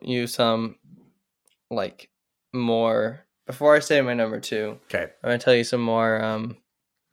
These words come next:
Speaker 2: Like runner-ups you have?
Speaker 1: runner-ups or whatever.
Speaker 2: Okay. We can do a
Speaker 1: So,
Speaker 2: runner-up break. Yeah.
Speaker 1: all of the Sharknado movies. <laughs>
Speaker 2: I've never seen
Speaker 1: I have
Speaker 2: them.
Speaker 1: seen,
Speaker 2: Yeah.
Speaker 1: I have seen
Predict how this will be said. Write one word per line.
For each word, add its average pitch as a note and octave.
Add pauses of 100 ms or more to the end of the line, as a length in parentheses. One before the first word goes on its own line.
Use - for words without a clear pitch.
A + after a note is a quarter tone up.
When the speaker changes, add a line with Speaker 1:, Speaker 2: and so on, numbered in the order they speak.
(580)
Speaker 2:
Like G2
runner-ups G2+
you A2+
have? G#2+
Speaker 1:
runner-ups -
or A2
whatever. G#2+
Speaker 2:
Okay. A#2+ (300)
We D3+
can G3
do A2+
a -
Speaker 1:
So, D3+
Speaker 2:
runner-up A2
break. G2+ (160)
Yeah. - (540)
Speaker 1:
all F3
of G3+
the G3+
Sharknado D3
movies. A#2
<laughs> G3+
Speaker 2:
I've B2+
never F3
seen D3+
Speaker 1:
I E3+
have A3+
Speaker 2:
them. F3+
Speaker 1:
seen, G#3
Speaker 2:
Yeah. G3 (180)
Speaker 1:
I D#3
have A3
seen A3+